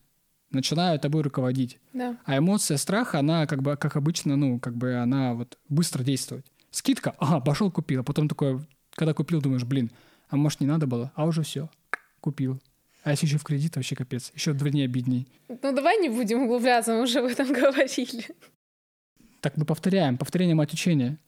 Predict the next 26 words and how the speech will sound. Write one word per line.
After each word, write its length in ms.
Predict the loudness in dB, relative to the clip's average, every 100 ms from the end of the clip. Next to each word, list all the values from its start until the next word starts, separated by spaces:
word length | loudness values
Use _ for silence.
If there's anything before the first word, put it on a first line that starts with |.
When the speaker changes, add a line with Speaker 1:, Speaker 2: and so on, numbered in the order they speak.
| -6
Speaker 2:
<laughs> 120 | 0 0 0 -2 -6 -8 -20 _ -2
Speaker 1:
Да 140 | 2
с-, 160 | 2 0
сейчас, 520 | 0 2 2 2 2
вот 160 | 0 0 0
сейчас 400 | 2 2 2 2
время, 320 | 2 4 2
когда 260 | 2 0
все 380 | 0 0 2 2
всё 180 | 2 2
знают, 420 | 2 2 2 -2 -8 _ _ _
Speaker 2:
Да. 160 | -20 -16 -2
Speaker 1:
но 80 | 2
ни 100 | 2
хрена 300 | 4 4 4
не 100 | 4
делают. 480 | 4 4 2 0 0
Ну 80 |
вот 100 | 0
давайте 360 | 2 2 2 2
реально 240 | 4 2
правде 300 | 2 2 2 2
в 20 |
глаза 240 | 2 0
смотреть. 380 | 0 -2 -2
Ну 60 | 0